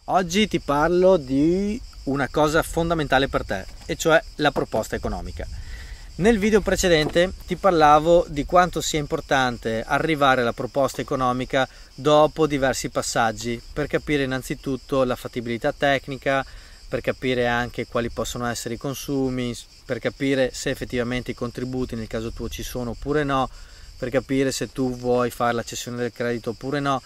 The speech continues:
Insomma, tanti passaggi servono per poi arrivare a questo passaggio fondamentale, cioè la proposta economica. Se vuoi vedere anche tu l'applicazione pratica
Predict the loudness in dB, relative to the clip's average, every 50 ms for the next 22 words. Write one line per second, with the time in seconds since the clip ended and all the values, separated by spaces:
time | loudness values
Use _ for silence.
0 | -10 -20 -18 -12 -10 -6 0 0 0 0 0 -4 -6 -10 -20 -10 0 4 4 4
1 | 4 2 -2 -4 -4 -4 -4 0 2 2 4 4 2 0 -2 -2 0 0 -2 -4
2 | -10 -6 0 2 2 2 2 0 -4 -2 -4 -4 -4 _ 0 0 0 2 2 2
3 | 2 2 0 0 2 2 2 4 4 2 0 -2 -10 -20 -20 -14 -10 -8 -6 -6
4 | -6 -6 -6 -8 -8 -6 -6 -4 -6 -4 -6 -8 -8 -6 -6 -6 -4 -6 -6 -6
5 | -4 -4 -2 -2 -2 -4 -4 -2 -2 -2 -2 -2 -4 -6 -6 -6 -6 -6 -6 -6
6 | -10 -10 -8 -8 -10 -8 -10 -12 -12 -12 -14 -4 _ 8 8 10 10 10 10 12
7 | 10 10 8 8 4 0 2 4 4 4 6 6 6 4 6 6 4 2 2 0
8 | 0 0 0 2 0 -2 -4 -2 -2 -2 0 -2 -2 -4 -4 -4 -4 -4 -2 -2
9 | -2 -2 0 0 2 0 0 0 -2 -6 -4 -4 -4 -4 -4